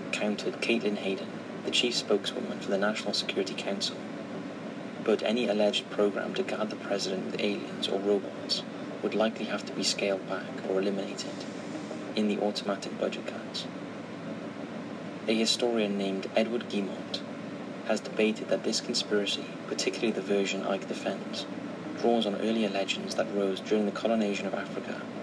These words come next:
particularly surrounding Zimbabwe. The fact goes to show that theories about reptilian-like greater beings who strive to control and enslave the human race have been around for a long time, and many people have long posited the existence of these extraterrestrial beasts.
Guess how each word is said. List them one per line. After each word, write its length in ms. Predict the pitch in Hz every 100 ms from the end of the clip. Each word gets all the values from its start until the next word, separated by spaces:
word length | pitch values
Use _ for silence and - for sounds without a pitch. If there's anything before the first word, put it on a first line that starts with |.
| -
particularly 500 | 110 - - 107 98
surrounding 440 | - 104 101 98
Zimbabwe. 540 | - 98 98 98 110 - - - - - - - - - - - - -
The 80 | -
fact 320 | - 123 123
goes 240 | 127 117 -
to 60 | 101
show 320 | - 101 95
that 180 | 95 -
theories 460 | 110 110 90 76
about 200 | - 104
reptilian-like 840 | 101 - - 117 113 101 101 104 -
greater 280 | 101 98 -
beings 500 | - - - - -
who 140 | -
strive 380 | - - 110 110
to 60 | -
control 400 | 110 - 110 95
and 120 | 98 98
enslave 400 | 95 - 113 107
the 60 |
human 300 | - 107 95
race 400 | 98 95 - - - - - -
have 180 | - -
been 140 | 123
around 320 | 110 104 98
for 120 | -
a 60 | 98
long 200 | 98 101
time, 280 | - 101 98 - - - - - - - -
and 120 | - 110
many 200 | 123 123
people 300 | 113 - 101
have 140 | 98
long 260 | 104 107 104
posited 480 | 110 104 95 95
the 100 | 95
existence 580 | 98 95 104 - 101 -
of 60 | -
these 160 | 98
extraterrestrial 760 | - 113 - - - - - -
beasts. 500 | - - - - -